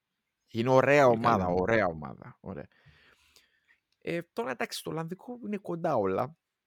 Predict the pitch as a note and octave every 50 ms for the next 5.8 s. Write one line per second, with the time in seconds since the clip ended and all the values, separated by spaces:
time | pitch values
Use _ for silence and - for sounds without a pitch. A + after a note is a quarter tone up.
0 | _ _ _ _ - - B2+ B2+ C#3 C#3+ C#3 C#3 C3+ C3+ B2 - - - - -
1 | - - - - - D#3+ F3 F#3+ F#3 - - G3+ G3 G3 F3 _ _ _ _ _
2 | _ D3 _ _ _ _ _ - - C3 B2 - B2+ - - - - C3 A#2+ B2
3 | - - - - - - - G#2 D#2+ - - - A#2+ A#2+ A#2+ A#2 G#2+ - - _
4 | - - B2+ D3+ D#3+ E3 D#3 F3 E3 D#3 D3+ - D#3 B2+ - - - - C#3 B2+
5 | A#2 G#2+ G2 F#2 - - - - G2 F#2 F2+ E2+ E2 D#2+ G#1+